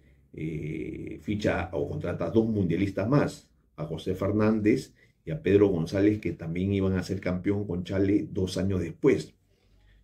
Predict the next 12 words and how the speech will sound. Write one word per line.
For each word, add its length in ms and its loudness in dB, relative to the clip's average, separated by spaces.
Eh, 240 -8
Rubén 360 6
Correa 340 8
es 140 0
el 80 2
arquero 480 4
de 100 0
la 100 0
U 220 4
que 140 -4
lo 120 -4
contrata, 720 -2